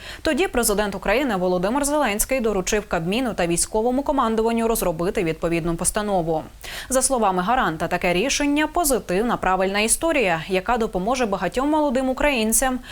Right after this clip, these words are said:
зберегти зв'язки з Україною та реалізуватися в навчанні. Зазначу, від початку повномасштабного вторгнення українські чоловіки віком від вісімнадцяти до шістдесяти років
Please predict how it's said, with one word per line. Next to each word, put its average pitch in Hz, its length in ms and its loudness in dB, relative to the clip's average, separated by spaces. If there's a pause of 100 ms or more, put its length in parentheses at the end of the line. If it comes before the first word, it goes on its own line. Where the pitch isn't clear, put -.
зберегти 330 600 0
зв'язки 170 420 0
з - 20 0
Україною 240 580 2
та 269 160 0
реалізуватися 214 840 2
в 214 60 -4
навчанні. 175 640 -2 (580)
Зазначу, 320 500 4
від 277 180 0
початку 214 420 -2
повномасштабного 190 840 0
вторгнення 262 640 0
українські 196 580 0
чоловіки 294 580 0 (120)
віком 185 340 -2
від 190 140 0
вісімнадцяти 202 680 0
до 185 120 0
шістдесяти 220 560 0
років 277 420 0